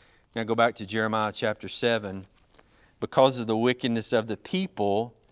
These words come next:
Shiloh and the entire city and all the buildings was in it was completely decimated. And it was the original place of the Lord. So he says to them in Jerusalem, 'But now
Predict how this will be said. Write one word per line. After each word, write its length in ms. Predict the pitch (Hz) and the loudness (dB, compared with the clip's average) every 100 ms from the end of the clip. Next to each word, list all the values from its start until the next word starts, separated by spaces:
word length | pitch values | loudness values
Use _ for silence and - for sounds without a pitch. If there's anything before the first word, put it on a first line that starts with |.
| _ | _
Shiloh 840 | - - 151 147 151 113 101 101 113 | -10 -2 4 4 4 0 -2 -2 -6
and 140 | 117 113 | -6 -6
the 80 | |
entire 540 | 107 104 - 135 143 123 | -6 -8 -4 -2 0 -2
city 680 | - - 160 127 101 117 120 | -6 -4 -4 -4 -8 -10 -10
and 120 | 113 | -6
all 200 | 127 135 | -2 -2
the 80 | 127 | -2
buildings 400 | 131 127 120 107 | -2 -2 -4 -8
was 160 | 101 | -8
in 140 | 139 147 | -6 -6
it 100 | 113 | -8
was 140 | 107 | -10
completely 460 | - 104 131 113 113 | -10 -8 -8 -6 -2
decimated. 640 | 131 127 101 90 - - _ _ _ _ _ _ _ _ _ _ _ | -2 -4 -12 -12 -14 -20 _ _ _ _ _ _ _ _ _ _ _
And 120 | 131 | -4
it 120 | 123 127 | -2 -4
was 180 | 113 | -6
the 140 | 117 113 | -2 -2
original 580 | 110 117 139 131 120 110 | -2 -2 -2 -2 -6 -4
place 380 | 120 110 - | -2 -4 -4
of 80 | 104 | -8
the 80 | 104 | -6
Lord. 440 | 117 143 92 82 - _ _ - | -2 -2 -2 -6 -16 _ _ -6
So 200 | 143 135 | 0 0
he 80 | |
says 360 | 127 165 170 165 | 2 4 4 2
to 100 | 139 | -4
them 160 | 135 123 | -2 -2
in 120 | 117 | -2
Jerusalem, 640 | 107 120 147 147 120 107 | -2 0 0 0 -4 -4
'But 140 | 107 123 | -4 -2
now 400 | 135 147 151 | 4 6 6